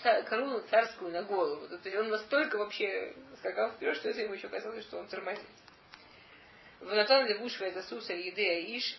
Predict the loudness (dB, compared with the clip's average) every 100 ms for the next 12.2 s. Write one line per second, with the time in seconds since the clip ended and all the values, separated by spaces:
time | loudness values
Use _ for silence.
0 | -12 -8 -2 0 2 0 -4 -2 -2 -4
1 | -12 -8 -4 -4 -6 -10 -16 -8 -6 -4
2 | -6 -8 -18 -18 -2 -2 -2 -6 -8 -12
3 | -10 -10 -6 -4 -4 -6 -12 -12 -12 -10
4 | -10 -12 -14 -16 -12 -8 -6 -2 0 0
5 | -2 0 0 0 -6 -6 2 2 2 -4
6 | -10 -10 -10 -8 -2 0 0 -2 -2 0
7 | 0 -2 -4 -4 -6 -8 -12 -12 -14 -20
8 | -20 -20 -20 -20 -20 -20 -20 -20 -20 -20
9 | -20 -20 -20 -20 -20 -20 -20 -20 -20 -20
10 | -20 -20 -2 4 4 2 0 0 0 0
11 | 4 6 4 -2 -4 -2 -2 -2 -4 -6
12 | -6